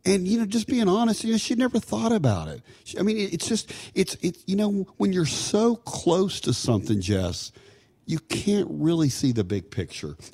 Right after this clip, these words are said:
I'm Steve Hoyle, and that's what I wanna help you do. Really see the big picture so you can, s-, you know, you know, Jess, what it's like. I, I don't know, at Wonderland Amarillo, I was a kid, they had this big slide.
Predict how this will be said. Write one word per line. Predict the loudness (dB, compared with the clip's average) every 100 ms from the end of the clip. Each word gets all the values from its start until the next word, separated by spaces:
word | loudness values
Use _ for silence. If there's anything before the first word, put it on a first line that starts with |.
| 0
I'm | 0
Steve | 2 0 0
Hoyle, | 0 2 2 0 -4 -4
and | -2 -2
that's | 0 -2 0
what | 0
I | 2
wanna | 2 0 0
help | -2 -4 -4
you | -4
do. | -4 -6 -10 -12 -2
Really | 0 2 2 2 0 -2
see | -4 -2 2 2 2
the | 2
big | 0 -4 -2 0 0 -2 -8
picture | -10 -6 -6 -6 -4 -4 -4 -8 -20 -20 -20 _ -12
so | -2 0
you | 2 0 -2
can, | 0 -2 -2 -6
s-, | -10 -8 -8 -8
you | 0 0
know, | 0 -4 0
you | 4
know, | 4
Jess, | 2 0 0 0
what | -2
it's | 0
like. | 0 2 0 -4 -18 -20 _
I, | -6 2
I |
don't | 2 2
know, |
at | 0 0
Wonderland | 2 2 2 4
Amarillo, | 4 4 2 2 0
I |
was | -2
a | -6
kid, | -4 0 0
they | 2
had | 0 0
this | -2
big | -2 -2 -2
slide. | -4 -2 0 0